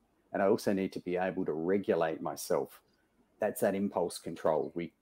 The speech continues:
talk about it as executive functioning, but, you know, just because I want to be the person speaking doesn't mean I should be.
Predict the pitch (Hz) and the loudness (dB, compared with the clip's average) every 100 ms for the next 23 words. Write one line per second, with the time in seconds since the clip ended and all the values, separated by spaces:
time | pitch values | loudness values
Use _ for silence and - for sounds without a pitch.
0 | _ - 92 - 85 82 78 87 85 80 | _ 0 2 4 2 2 0 -4 -6 -4
1 | 92 - 90 85 - 87 82 - 80 82 | -6 -4 -6 -6 -4 -6 -4 -6 -4 -4
2 | 78 73 - - - _ 95 85 - 117 | -2 -4 -4 -18 -20 _ 0 0 0 -2
3 | - 107 - 90 - 98 92 95 85 87 | -2 -2 2 0 0 0 2 2 0 -2
4 | - - _ _ _ _ - 95 82 80 | -4 -10 _ _ _ _ -2 2 2 2
5 | 80 - 95 76 - 90 - 78 - - | 0 0 -2 0 0 0 0 -6 -6 0
6 | 104 104 73 - - _ _ _ _ _ | 0 0 -4 -8 -14 _ _ _ _ _
7 | _ _ _ 120 104 104 101 90 - - | _ _ _ 4 4 -2 -2 -4 -4 0
8 | 107 - - - | 0 0 -4 -6